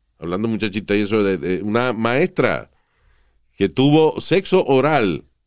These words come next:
con una estudiante menor de edad, adolescente, le dieron siete años de prisión por su obsesión desde que la carajita tenía, di que, once o doce años. Según la familia,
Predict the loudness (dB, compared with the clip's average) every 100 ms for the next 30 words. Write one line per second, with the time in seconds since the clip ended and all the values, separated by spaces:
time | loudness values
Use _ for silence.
0 | _ -6 0 2 2 2 2 0 2 0
1 | 0 2 2 2 0 2 0 -2 0 0
2 | 0 0 -2 0 -2 -4 -6 _ _ _
3 | -2 0 2 2 2 2 -2 -6 -2 0
4 | 0 0 -4 -4 -2 0 2 2 2 0
5 | 0 -2 0 2 2 0 -6 -10 _ _
6 | _ _ _ _ _ _ _ _ 0 0
7 | 0 4 4 4 -2 _ _ _ _ -2
8 | 2 0 2 2 2 2 2 2 0 0
9 | -2 -2 0 -2 0 0 0 2 0 -2
10 | -2 -2 0 0 0 0 0 0 2 0
11 | 0 -4 -18 _ _ -20 -20 -20 -20 -18
12 | -2 2 4 4 2 0 2 2 2 0
13 | -4